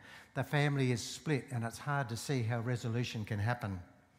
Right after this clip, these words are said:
Now, something really significant happens in the movement here. Jacob is going to Haran, reversing the journey of Abraham and Sarah.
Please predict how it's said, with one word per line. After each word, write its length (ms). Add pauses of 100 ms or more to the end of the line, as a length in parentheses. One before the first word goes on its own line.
(640)
Now, 80
something 460
really 340
significant 720
happens 400
in 100
the 120
movement 480
here. 320 (1400)
Jacob 400
is 160
going 320
to 140
Haran, 760 (960)
reversing 1080 (600)
the 120
journey 800 (680)
of 140 (120)
Abraham 920
and 220
Sarah. 640